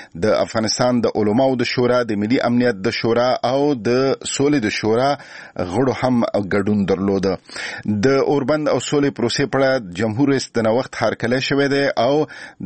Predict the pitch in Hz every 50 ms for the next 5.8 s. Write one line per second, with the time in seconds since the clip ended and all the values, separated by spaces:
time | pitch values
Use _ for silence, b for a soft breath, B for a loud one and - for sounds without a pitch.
0 | 92 101 110 107 107 117 113 113 113 - - 143 147 147 143 131 123 120 104 -
1 | - 110 117 127 135 117 123 110 92 117 143 147 131 139 135 127 - 139 139 127
2 | - - 98 101 92 101 90 120 131 127 120 110 110 104 92 107 123 143 143 -
3 | - 135 135 131 131 139 135 131 b b b b 92 90 90 131 127 - - -
4 | 110 98 - - 101 98 90 104 110 104 101 101 95 92 95 95 95 95 98 82
5 | - B B B B B B 135 147 151 - 180 180 - 175 165